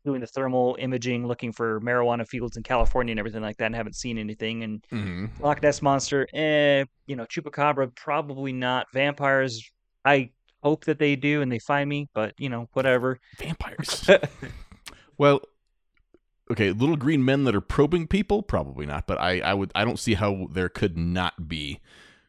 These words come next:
Speaker 2: more life in the universe with the expansion of, uh, just how many other galaxies and solar systems we can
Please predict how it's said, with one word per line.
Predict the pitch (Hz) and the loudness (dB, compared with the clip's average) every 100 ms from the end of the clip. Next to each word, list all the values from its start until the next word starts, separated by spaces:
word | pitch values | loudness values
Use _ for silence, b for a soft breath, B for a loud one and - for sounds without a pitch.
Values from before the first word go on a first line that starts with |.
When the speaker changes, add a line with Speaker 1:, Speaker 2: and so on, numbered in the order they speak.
| b - | b 0
Speaker 2:
more | 104 95 | 4 6
life | 90 87 92 | 6 4 2
in | |
the | 85 | 0
universe | 82 78 80 - | 0 0 -2 -2
with | 87 | -2
the | - 80 | -2 -2
expansion | 78 - - - 87 85 - 82 | -2 -4 -2 0 0 0 -2 -2
of, | 78 82 | -4 -6
uh, | 80 | -6
just | 80 95 - - | -4 -4 -4 -6
how | - 98 92 | 0 2 2
many | 90 85 82 80 B B B - | 2 0 -2 -4 B B B -2
other | 95 87 78 | 2 2 2
galaxies | 92 92 92 - 98 82 | 2 2 2 0 -2 0
and | 85 | -2
solar | - 95 85 | 0 0 0
systems | 80 92 82 82 80 78 - - - _ _ _ _ _ - | 0 -4 -4 -4 -4 -6 -6 -10 -12 _ _ _ _ _ -2
we | 92 | -2
can | - 82 78 78 | 0 -2 -4 -6